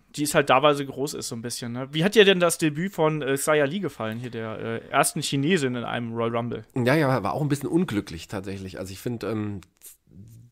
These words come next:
Speaker 2: sie, sie war da, es war gut, dass sie sich zeigen durfte, sicherlich für den chinesischen Markt, äh, total interessant. Die chinesischen Kommentatoren, die, ähm, die wir alle so lieben, die haben sicherlich, äh, sind total <laughs> abgegangen,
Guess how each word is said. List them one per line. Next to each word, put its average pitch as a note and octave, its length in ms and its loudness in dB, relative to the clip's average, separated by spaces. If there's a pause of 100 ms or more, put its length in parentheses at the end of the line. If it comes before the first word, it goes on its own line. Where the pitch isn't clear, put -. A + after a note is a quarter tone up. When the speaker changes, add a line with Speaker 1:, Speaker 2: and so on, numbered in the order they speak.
Speaker 2:
sie, A#2 160 -8 (100)
sie C3 140 -4
war A#2+ 80 0
da, A#2 180 0
es F#3+ 120 -4
war B2 60 0
gut, D3+ 160 -4
dass D3 100 0
sie B2+ 80 -8
sich A2 160 -14
zeigen C3 180 -2
durfte, D3 240 -4
sicherlich B2+ 340 -6
für B2 80 -8
den A2+ 140 -6
chinesischen A2 420 -6
Markt, G2 360 -4
äh, A2 180 -2
total A#2 380 -10
interessant. B2 560 -6
Die G2 260 -12 (240)
chinesischen A2 460 -8
Kommentatoren, A2+ 680 -6
die, G#2 120 -10 (520)
ähm, F#2+ 440 -8
die G#2+ 100 -8
wir G#2 140 0
alle G2 140 -2
so F#2 140 -4
lieben, A2+ 340 -4
die G#2+ 140 -4
haben A#2+ 240 -2
sicherlich, A#2 420 -4 (280)
äh, G#2 140 0
sind G#2+ 160 -4
total A2+ 260 0
<laughs> - 0 -
abgegangen, C3+ 520 0